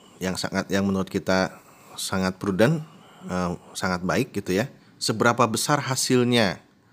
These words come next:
berapa besar profit yang dihasilkan. Nah, kita akan lihat seberapa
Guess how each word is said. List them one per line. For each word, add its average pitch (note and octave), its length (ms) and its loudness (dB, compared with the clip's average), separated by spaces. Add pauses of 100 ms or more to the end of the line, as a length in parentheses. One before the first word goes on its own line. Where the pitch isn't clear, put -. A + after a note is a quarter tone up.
(920)
berapa G#2+ 320 4
besar B2+ 400 2
profit - 400 -2
yang G#2 160 -4
dihasilkan. F#2+ 640 -6 (540)
Nah, D#2+ 100 -10
kita C3 240 -4
akan C3 160 -2
lihat C3 320 2 (560)
seberapa A2 480 2